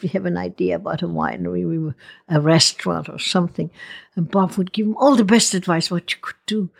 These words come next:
And if anybody said, said, "But that's competition," he said, "Competition? The more good wines they come out of Napa Valley, the better it is for me." And he helped, be it with <laughs> a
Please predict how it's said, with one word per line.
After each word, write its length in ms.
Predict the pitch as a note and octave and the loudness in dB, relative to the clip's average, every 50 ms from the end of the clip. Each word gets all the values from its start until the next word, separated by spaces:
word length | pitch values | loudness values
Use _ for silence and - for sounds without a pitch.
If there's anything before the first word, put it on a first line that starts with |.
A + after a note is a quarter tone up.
| - _ - - _ _ _ _ - | -20 _ -20 -20 _ _ _ _ 0
And 140 | G3+ F#3+ A3 | 2 2 4
if 100 | G#3 A3 | 4 4
anybody 440 | A#3 A3 A3 G3+ F#3+ G3 G3 G3 | 6 6 6 4 4 2 2 2
said, 260 | F#3 - G3+ F3+ F3+ - | 2 2 2 0 0 0
said, 180 | F3 E3 - | -2 -2 -2
"But 160 | - F3 - | -2 -4 0
that's 240 | - F#3 E3+ - - | 0 0 0 0 0
competition," 800 | - - - F3 E3 - - D3+ - - A#3 B3 - - G3 E3 | -2 0 0 0 0 0 -4 -8 -6 -6 -6 -6 -4 -4 -2 0
he 100 | B2+ C#3+ | 0 0
said, 220 | - - B2+ - | 0 -2 -4 -6
"Competition? 840 | - - C3 C3 - - - _ - - B3+ C#4+ - - - - - _ _ - - - - - - _ _ - | -10 -14 -14 -14 -14 -14 -14 _ -4 -2 0 0 0 -2 -2 -6 -12 _ _ -20 -20 -18 -18 -20 -20 _ _ -2
The 80 | E3 | 0
more 480 | D3 D3 D3 D3+ E3 G3 A3 G#3+ G#3 F#3+ | 0 2 2 2 4 4 6 6 6 6
good 240 | E3+ F3+ F#3 F3+ D#3+ | 6 6 4 4 4
wines 460 | E3 F3 F#3+ G3+ G3 F3+ E3 - - | 2 4 6 8 8 8 6 4 2
they 140 | - D3+ D3 | 0 0 0
come 280 | - - - F#3+ F3 - - | 2 2 2 2 2 0 -2
out 200 | - D#3+ E3 F3 | 0 0 0 0
of 120 | D#3 - - | -2 -4 -4
Napa 420 | F#3+ F3 E3+ E3+ - - - D#3 | 0 2 2 2 0 0 -4 -6
Valley, 440 | F3+ F3+ - E3 D#3+ E3+ - F3+ E3+ | -4 -2 0 2 2 2 0 -2 -4
the 140 | E3+ E3 D3+ | -2 -2 -4
better 500 | D#3+ E3+ - E3+ E3+ E3 - - D#3+ D3+ | -4 0 2 2 2 2 0 -2 0 0
it 160 | D3 D3 C#3+ | 0 0 0
is 240 | D3 C#3+ - - - | -2 -4 -6 -8 -12
for 240 | - - - D3+ D3 | -8 0 2 2 2
me." 460 | D3 D3 D#3+ E3 D3+ D#3 D3 _ _ _ _ _ _ _ _ _ _ _ _ _ _ _ _ _ _ _ _ _ _ _ _ _ _ G3+ | 4 4 4 4 4 2 0 _ _ _ _ _ _ _ _ _ _ _ _ _ _ _ _ _ _ _ _ _ _ _ _ _ _ -8
And 160 | E3+ F#3 - | -6 -4 0
he 140 | - A3+ F#3 | 2 2 2
helped, 500 | - - G#3 F#3 D3+ - _ _ - _ _ _ | 4 4 4 2 2 0 _ _ -20 _ _ _
be 220 | - E3+ F3 D#3+ D#3 | -2 0 0 2 0
it 140 | D3+ _ - | -2 _ -4
with 300 | D3 D3 C#3+ - - - _ _ _ _ - - _ _ _ _ _ _ _ _ _ _ _ _ _ _ _ _ _ _ _ - | -4 -4 -4 -4 -12 -20 _ _ _ _ -20 -20 _ _ _ _ _ _ _ _ _ _ _ _ _ _ _ _ _ _ _ 0
<laughs> 360 | - - - A3+ - - - | 0 2 2 2 0 2 -2
a 40 | F#3 | -4